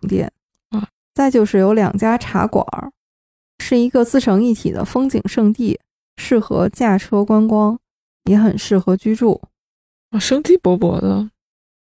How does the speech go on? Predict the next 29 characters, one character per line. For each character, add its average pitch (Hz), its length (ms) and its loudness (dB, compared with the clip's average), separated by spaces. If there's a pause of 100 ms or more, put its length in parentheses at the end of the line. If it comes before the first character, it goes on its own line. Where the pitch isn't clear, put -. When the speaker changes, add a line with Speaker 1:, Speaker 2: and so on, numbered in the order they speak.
(280)
Speaker 1:
对， 190 200 0 (760)
这 - 120 -2
就 302 160 6
是 208 420 2
一 196 140 -2
个 190 560 2 (140)
很 214 180 2
典 240 200 4
型 165 200 0
的 170 220 0
英 190 180 2
国 185 140 4
乡 202 240 2
村 202 240 2
的 185 100 0
一 - 80 -4
个 170 80 -2
缩 - 220 -4
影。 175 100 -2 (600)
Speaker 2:
嗯。 196 340 -2 (720)
Speaker 1:
但 277 180 2
是 269 60 2
在 269 240 2
这 254 240 0
个 185 280 2
镇 285 300 2
上 190 280 0
呢， - 180 -8 (560)
是 196 460 0